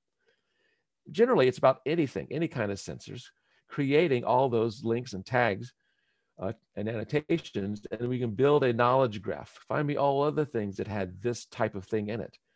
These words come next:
That's the knowledge graph. Connect all those dots for context understanding. And that's why the Internet of Things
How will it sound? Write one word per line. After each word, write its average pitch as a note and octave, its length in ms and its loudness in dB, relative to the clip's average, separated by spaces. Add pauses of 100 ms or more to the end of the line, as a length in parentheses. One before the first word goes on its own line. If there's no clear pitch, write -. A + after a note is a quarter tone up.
(140)
That's G#2 240 -4
the A#2 120 0
knowledge G#2+ 380 -2
graph. - 280 -14
Connect C3 300 -6
all B2 180 0
those G#2+ 240 -4
dots A#2+ 340 -4
for - 140 -16
context G#2 500 -12
understanding. - 440 -20 (680)
And C3+ 120 -2
that's G#3 180 0
why D3 160 6
the C3+ 120 -2
Internet C3+ 280 4
of G#2+ 80 -6
Things G#2+ 400 -2